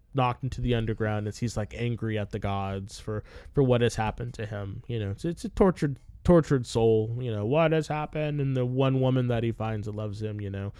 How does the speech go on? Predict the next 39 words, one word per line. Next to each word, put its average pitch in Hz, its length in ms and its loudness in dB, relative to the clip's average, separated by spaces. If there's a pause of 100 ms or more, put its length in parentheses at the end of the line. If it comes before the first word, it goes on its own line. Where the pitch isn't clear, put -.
(300)
is 120 120 -2
unable 113 360 2
to, 107 400 -4 (120)
is 127 140 -4
unable 110 260 -2
to 110 100 -8
help 104 220 -6
him. 101 320 -6 (160)
Um, 104 640 -4
but 139 160 8
it 147 100 6
is, 156 200 8
um, 135 500 6 (240)
it's 165 120 -2
a 262 80 6
really 370 200 8
good 392 140 2
story. 196 320 4
And, 135 80 2
and 165 160 2
if 170 120 4
you 214 80 4
like, 170 520 2 (420)
if 165 140 4
you 190 120 6
like 165 500 8
the, 147 500 6 (120)
uh, 131 500 4 (1400)
the 151 120 4
universe 143 540 8
that 135 120 6
Mike 123 300 2
Mignola 113 500 4
has, 113 300 0
has 113 340 0
created, 120 600 2
then 113 240 2
this 120 200 0
is 123 140 0